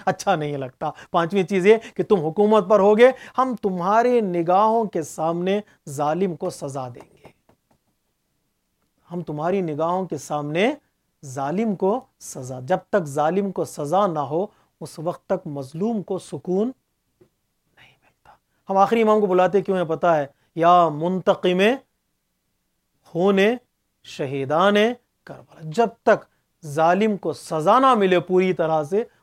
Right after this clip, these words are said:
اس وقت تک مظلوم کو سکون نہیں ملتا ہے۔ پروردگار نے کہا، "وَنُرِيَ فِرْعَوْنَ وَهَامَانَ وَجُنُودَهُمَا مِنْهُمْ مَا كَانُوا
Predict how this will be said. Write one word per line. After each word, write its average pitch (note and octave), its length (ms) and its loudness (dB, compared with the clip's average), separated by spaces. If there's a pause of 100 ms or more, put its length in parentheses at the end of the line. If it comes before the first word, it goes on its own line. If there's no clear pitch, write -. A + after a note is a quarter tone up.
اس D#3+ 160 -16
وقت D#3+ 220 -6
تک - 480 -2
مظلوم D#3 520 0
کو G#3+ 240 -4 (120)
سکون G3 460 2 (760)
نہیں - 180 -20 (100)
ملتا - 380 -20
ہے۔ - 40 -20 (320)
پروردگار D3 360 -2
نے C#3 140 -8
کہا، E3 100 0
"وَنُرِيَ D#3+ 440 4 (760)
فِرْعَوْنَ D#3+ 540 6 (560)
وَهَامَانَ D3 760 4 (440)
وَجُنُودَهُمَا E3 1080 4 (280)
مِنْهُمْ E3+ 480 2
مَا D#3 340 4
كَانُوا F3 540 4